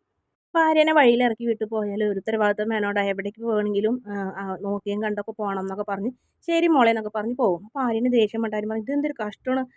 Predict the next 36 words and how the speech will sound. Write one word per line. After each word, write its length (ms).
അമ്പലത്തിലേക്കും 640
വഴക്ക് 260
പറയാൻ 260
വന്നാ, 280
ഇതെന്തും 320
മനുഷ്യൻ" 340
എന്നൊക്കെ 180
പറഞ്ഞപ്പോ 340
"വേണ്ട 260
ആര്യ, 260
ആ, 100
അച്ഛനൊന്നും 500
പറയരുത്, 460
അങ്കിളിനൊന്നും 580
പറയരുത്, 440
അപ്പൊ 160
എന്താ 220
ഉണ്ടായെന്ന് 340
ചോദിച്ചപ്പോ 260
അതൊക്കെ 260
ഞാൻ 180
രാത്രി 280
പറയാന്ന്" 380
പറയും. 260
പിന്നീട്, 420
ആ, 120
കൃഷ്ണമംഗലത്താണ്. 920
അപ്പൊ 160
അവിടേക്ക് 280
"അമ്മേ, 260
ആ, 60
അമ്മേ, 260
ദേ 140
ഞാൻ 200
വ-, 140
ആ, 80